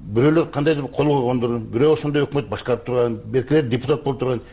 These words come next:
не обязательно спикер катары кол койгон жок. Депутат катары, может, кандайдыр бир жагдайлар бардыр. Аны биз бил-, билбейбиз азыр. Э, аны баарын жайып ачып калбайт, э, тергөө.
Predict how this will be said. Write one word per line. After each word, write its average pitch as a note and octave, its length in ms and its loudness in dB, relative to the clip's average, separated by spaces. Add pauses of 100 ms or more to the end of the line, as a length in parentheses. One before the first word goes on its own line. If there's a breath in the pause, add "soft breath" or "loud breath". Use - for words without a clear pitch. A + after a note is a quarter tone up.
(100)
не B2+ 100 0
обязательно D3+ 320 0
спикер - 340 -6
катары C3 260 -2
кол B2+ 160 0
койгон A#2+ 200 0
жок. - 200 -8 (200)
Депутат - 300 -2
катары, C3 300 -2
может, C#3+ 260 -2 (340 loud breath)
кандайдыр D#3 360 2
бир C3+ 180 0
жагдайлар D#3+ 420 2
бардыр. G#2+ 300 -6 (240 soft breath)
Аны C3 180 0
биз C#3 100 -2
бил-, C3+ 280 -6
билбейбиз E3 360 2
азыр. G#2+ 240 -4
Э, A2+ 260 -6 (480 loud breath)
аны C#3 200 2
баарын C#3+ 280 2
жайып C#3 220 4
ачып C3 200 -8
калбайт, C3+ 360 -2
э, B2 340 0
тергөө. A#2 320 0